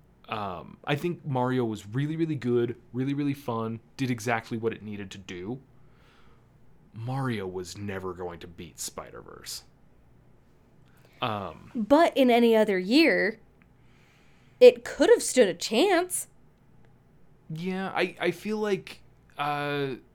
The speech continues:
Speaker 1: Mario, I would have expected Mario to still get beaten by a Pixar.
Speaker 2: Yeah.
Speaker 1: Um, I don't,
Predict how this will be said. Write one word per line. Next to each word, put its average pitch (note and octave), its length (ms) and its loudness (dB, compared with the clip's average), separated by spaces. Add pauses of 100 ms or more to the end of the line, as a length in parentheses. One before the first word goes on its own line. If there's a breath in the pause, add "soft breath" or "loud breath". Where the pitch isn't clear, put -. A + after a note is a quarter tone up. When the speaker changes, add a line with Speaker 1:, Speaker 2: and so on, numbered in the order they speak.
(120)
Speaker 1:
Mario, C3 960 -2 (680 loud breath)
I D3+ 80 4
would D#3+ 160 4
have D3+ 100 -4
expected B2 600 -6
Mario B2 600 -6 (540)
to - 100 -8
still A#2 300 -4
get G#2 220 -8
beaten G2+ 340 -12
by F2+ 380 -8 (260)
a G2+ 80 -12
Pixar. - 460 -16 (1040)
Speaker 2:
Yeah. F3 300 0 (720 soft breath)
Speaker 1:
Um, G#2+ 540 -6 (2750 soft breath)
I A#2+ 260 -2 (280)
don't, D3 360 -4